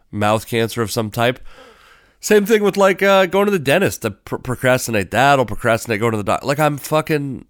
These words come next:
it's a problem. And so, <clears throat> uh, yeah, addicted to chewing, addicted to smoking. Those are, like, normal things. But I had this throat issue.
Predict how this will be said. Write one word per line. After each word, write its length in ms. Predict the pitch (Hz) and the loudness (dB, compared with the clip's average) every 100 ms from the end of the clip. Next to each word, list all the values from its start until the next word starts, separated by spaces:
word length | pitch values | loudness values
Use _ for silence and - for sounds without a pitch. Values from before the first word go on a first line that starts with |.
| _ _ _ _ _ _ _ | _ _ _ _ _ _ _
it's 200 | 123 131 | -10 -8
a 40 | |
problem. 760 | 147 - 127 151 214 95 64 123 _ _ _ _ _ - - | -8 -8 -4 0 0 -2 -10 -16 _ _ _ _ _ -20 -6
And 160 | 127 | -4
so, 400 | - 160 151 135 - - - _ _ _ _ _ _ - | 0 2 4 2 -2 -20 -20 _ _ _ _ _ _ -8
<clears throat> 60 | - 226 - 156 95 73 _ _ _ _ _ _ _ - - | -4 -2 -4 -6 -8 -12 _ _ _ _ _ _ _ -20 -6
uh, 600 | 110 127 120 113 101 92 - _ _ _ - | 2 4 4 4 2 -2 -8 _ _ _ 0
yeah, 240 | 151 95 | 2 2
addicted 440 | 107 104 139 151 135 | -2 -4 -2 -2 -4
to 80 | 131 | -4
chewing, 440 | - 143 139 135 | -4 0 2 0
addicted 380 | 123 123 - 110 | 0 -4 -6 -10
to 40 | |
smoking. 460 | - - 151 147 127 | -8 0 0 0 0
Those 180 | 131 127 | 0 2
are, 60 | |
like, 140 | 131 101 | 0 -2
normal 440 | 104 123 151 131 | 0 2 2 2
things. 520 | 101 104 101 107 - - - - - _ | -2 -2 -2 -6 -12 -18 -20 -20 -20 _
But 100 | 131 | 0
I 80 | 135 | 2
had 240 | 127 147 | 2 0
this 260 | 143 139 - | 0 -2 -4
throat 300 | - 156 185 | 0 2 4
issue. 480 | 120 - 113 107 | 0 0 -2 0